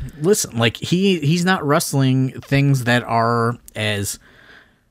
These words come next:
and, and I think something similar also happened when he did G C W, but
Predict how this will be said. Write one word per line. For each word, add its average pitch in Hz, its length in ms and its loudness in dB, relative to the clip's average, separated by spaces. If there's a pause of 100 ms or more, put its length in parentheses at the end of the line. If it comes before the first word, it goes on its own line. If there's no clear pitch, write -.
(1000)
and, 135 200 -4
and 139 200 -2
I 147 80 4
think 170 180 0
something 135 240 2
similar 127 340 4
also 107 220 0
happened 107 260 0
when 101 100 2
he 101 80 0
did 98 160 -4
G 101 160 -2
C - 180 -6
W, 120 320 0
but 98 220 -4